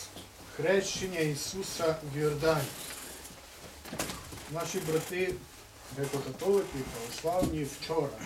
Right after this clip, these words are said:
мали це свято. Після чого Ісус пішов у пустелю, після свого хрещення в Йордані.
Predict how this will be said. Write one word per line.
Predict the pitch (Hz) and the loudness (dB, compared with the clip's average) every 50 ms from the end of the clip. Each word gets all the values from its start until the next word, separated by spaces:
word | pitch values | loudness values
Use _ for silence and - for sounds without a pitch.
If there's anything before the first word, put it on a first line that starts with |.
| 170 160 139 - 127 | -8 -8 -10 -8 -8
мали | 127 131 135 131 131 127 - - | -6 -4 -4 -4 -6 -6 -8 -12
це | 120 - | -12 -12
свято. | - - - 151 - - - 120 - - 123 - - - - - - - - - - - - - - - - - - - - - - - - - - - - - - - - - - - - - - - - - - - - - - - - - - - - - - - - | -12 -10 -8 -8 -8 -8 -10 -14 -14 -14 -16 -16 -18 -20 -20 -20 -20 -20 -20 -20 -20 -16 -12 -12 -12 -12 -14 -20 -18 -18 -18 -18 -18 -20 -20 -20 -20 -20 -20 -20 -20 -20 -20 -20 -20 -20 -20 -20 -20 -20 -20 -20 -20 -20 -20 -20 -20 -20 -20 -20 -20 -20 -20 -20 -20 -18 0
Після | - 208 247 233 240 247 247 | 2 2 4 6 8 8 8
чого | 240 - 311 311 247 226 240 226 | 8 8 6 8 8 10 10 8
Ісус | 208 196 190 - - - - - 233 247 285 277 262 - - | 8 6 6 4 2 0 2 4 6 6 6 6 4 4 0
пішов | - - 190 165 151 - - - 196 214 214 208 208 | -2 -6 -6 -4 -2 -2 0 4 6 6 8 6 6
у | 202 | 2
пустелю, | 202 - 208 196 - - - - - 160 151 147 131 123 117 139 170 208 247 254 - - - - - - - - - - - - - - - - - - - - | 0 -2 -4 -2 -2 -2 -4 2 4 4 4 6 4 2 2 2 2 4 2 2 0 -4 -12 -18 -20 -20 -20 -20 -20 -20 -12 -10 -10 -10 -10 -16 -20 -20 -12 -10
після | 156 143 - - 156 | -8 -8 -6 -4 -6
свого | 139 - - 165 143 - | -6 -4 -2 -2 -2 -2
хрещення | - - 135 143 151 147 - - - - 151 156 185 196 190 156 | -2 -4 -2 0 0 -2 -2 -6 -8 -8 -8 -8 -6 -6 -2 0
в | |
Йордані. | 143 147 139 131 123 113 107 | 0 0 0 -2 -6 -8 -12